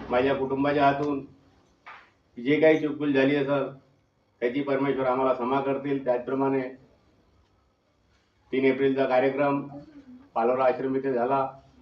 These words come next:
त्याच्यातसुद्धा जे काही कमी जास्त झालं असेल परमेश्वरा, त्याबद्दल मी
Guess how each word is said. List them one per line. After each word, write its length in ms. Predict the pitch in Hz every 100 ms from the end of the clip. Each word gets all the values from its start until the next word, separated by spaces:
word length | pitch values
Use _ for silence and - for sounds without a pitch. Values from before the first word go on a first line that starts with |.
| - - - _ _ _
त्याच्यातसुद्धा 560 | 120 120 147 143 143 147
जे 180 | 143 143
काही 300 | 147 143 135 - - _ _ _ _ _ _ _ _ _ _ _ _ _ 127
कमी 160 | 143
जास्त 240 | 147 143 156
झालं 260 | 135 139
असेल 280 | 151 143 156
परमेश्वरा, 540 | 143 151 139 151 147 147 - _ _
त्याबद्दल 420 | 127 131 139 143
मी 280 | 139 143 139